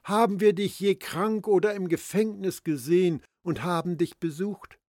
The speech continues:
Und der König wird ihnen entgegnen, „Ich versichere euch, was ihr für einen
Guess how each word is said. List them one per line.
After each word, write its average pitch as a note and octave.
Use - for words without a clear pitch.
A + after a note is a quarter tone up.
Und B2+
der B2+
König G3
wird E3+
ihnen D3
entgegnen, A#2
„Ich G3+
versichere B2+
euch, F2+
was D#3+
ihr F3
für -
einen E3+